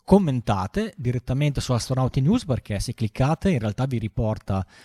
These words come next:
anche su una discussione più ampia su forum astronautico punto it e potete commentare tra, ovviamente anche tutti gli altri contenuti che, eh, disseminiamo in giro per la rete, su Facebook, su YouTube, quindi siete, eh,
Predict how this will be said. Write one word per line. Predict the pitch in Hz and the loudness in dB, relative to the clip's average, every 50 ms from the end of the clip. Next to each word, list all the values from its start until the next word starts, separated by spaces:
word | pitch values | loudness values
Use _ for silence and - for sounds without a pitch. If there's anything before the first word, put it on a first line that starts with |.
| - _ | -16 _
anche | - 120 117 113 - 110 | -4 -4 -4 -2 -4 -6
su | - - 113 | -6 -6 -6
una | 110 110 110 | -4 -4 -2
discussione | 107 110 - - - 107 - - 117 117 113 | -2 -4 -6 -6 -6 -4 -2 0 2 2 2
più | - - 107 107 104 101 | 2 2 2 2 0 -2
ampia | 113 113 117 110 110 104 - 110 | -4 -2 -2 -2 -2 -2 -4 -6
su | 95 - 110 95 | -6 -6 -10 -10
forum | - - 113 110 107 104 101 | -8 -6 -6 -4 -4 -2 -2
astronautico | 104 104 - - 107 107 104 104 104 101 - - 104 | -4 -4 -6 -6 -4 -4 -2 -2 -2 -4 -4 -4 -4
punto | - - 107 107 - 196 | -4 -2 -2 -2 -2 -2
it | - - 101 131 156 - - - - - _ - | -2 2 2 2 2 0 -6 -18 -20 -20 _ -6
e | 214 185 | -4 -2
potete | - - - 120 110 - - | 2 4 4 4 4 2 -2
commentare | - 120 123 175 190 - - 120 147 | -2 0 0 2 2 2 0 0 0
tra, | - - - - _ - | -2 -4 -8 -10 _ -10
ovviamente | 127 110 98 110 143 139 104 120 123 110 - | -8 -4 0 0 2 2 2 0 0 0 -2
anche | 104 107 101 - - 113 98 - - - - - | -2 -2 -4 -4 -4 -4 -4 -6 -8 -16 -10 -4
tutti | - 135 - - - - 123 | -2 -2 -2 -2 -4 -4 -2
gli | 110 113 | 0 2
altri | 120 120 117 113 - 113 110 | 2 2 2 0 -2 -4 -4
contenuti | - - 127 117 - 131 120 113 117 123 120 - 107 | 0 0 0 2 2 0 0 0 0 -2 -4 -6 -8
che, | - - 107 - - | -6 -6 -6 -6 -6
eh, | - 120 98 90 | -6 -8 -8 -6
disseminiamo | 92 110 135 165 - - - 151 127 127 123 147 131 120 139 120 123 127 120 - - - - 151 - | -2 0 0 0 0 0 0 0 0 2 2 2 2 2 2 4 2 2 0 0 -2 -8 -10 -6 -4
in | 120 117 | -4 -2
giro | 117 127 147 135 117 | 0 2 2 2 2
per | - - 120 | 2 2 2
la | 117 117 | 2 2
rete, | 107 104 117 147 131 - | 2 2 2 0 0 -2
su | - - 110 | -4 -6 -8
Facebook, | - - 113 135 123 117 107 98 | -4 -2 0 0 -2 -2 -6 -8
su | - - 110 | -6 -4 -4
YouTube, | 113 120 - 123 104 101 113 107 | -6 -4 -4 -6 -4 -2 -4 -4
quindi | - 98 95 98 98 98 - - - - - - | -4 -4 -4 -2 -2 -4 -4 -6 -12 -20 -16 -6
siete, | - 120 107 - 110 123 - | -4 -4 -2 -2 -4 -6 -6
eh, | - - 107 104 104 120 | -6 -6 -4 -4 -4 -6